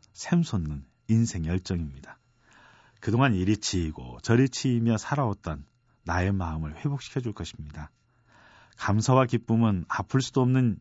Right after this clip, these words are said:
마흔을, 행복한 미래를 꿈꾸는 마흔으로 바꿔줄 것입니다. "아,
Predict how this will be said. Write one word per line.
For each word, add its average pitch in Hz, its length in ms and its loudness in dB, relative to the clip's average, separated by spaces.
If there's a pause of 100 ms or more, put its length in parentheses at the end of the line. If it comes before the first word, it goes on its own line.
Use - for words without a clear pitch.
마흔을, 95 580 0
행복한 180 640 0
미래를 113 300 2
꿈꾸는 107 500 0 (540)
마흔으로 85 720 -2 (440)
바꿔줄 98 420 -4
것입니다. - 580 -12 (640)
"아, 76 320 -8